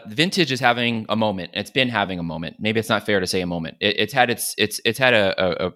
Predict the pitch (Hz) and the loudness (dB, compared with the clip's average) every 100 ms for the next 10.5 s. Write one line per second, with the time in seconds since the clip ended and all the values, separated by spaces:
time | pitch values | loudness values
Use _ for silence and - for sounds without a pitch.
0 | _ 104 - 123 127 123 110 110 90 107 | _ -8 0 4 4 4 2 -2 0 0
1 | - 104 107 - 95 101 95 82 85 - | 0 -2 -2 0 -2 2 0 0 -6 -16
2 | - - _ _ 123 120 123 120 117 113 | -20 -20 _ _ 2 4 4 4 2 -2
3 | - 120 120 113 110 113 107 107 - 107 | -6 0 4 4 4 6 6 4 2 2
4 | 98 104 101 - 101 95 90 113 120 117 | 2 0 -2 -2 -2 -2 -2 0 2 2
5 | 110 104 _ _ - 110 117 113 110 110 | 0 -4 _ _ 0 4 4 2 2 4
6 | 110 107 104 104 _ _ _ _ - 104 | 4 2 0 -4 _ _ _ _ -2 0
7 | 101 98 92 90 87 _ - _ - 98 | 0 -2 -2 -4 -4 _ -20 _ -2 0
8 | 90 131 127 123 - 113 95 95 101 - | 2 0 2 -2 2 4 4 2 0 0
9 | 117 117 113 101 101 120 - - _ _ | 2 4 2 4 2 0 -4 -10 _ _
10 | - 101 92 98 | -8 -4 -4 -6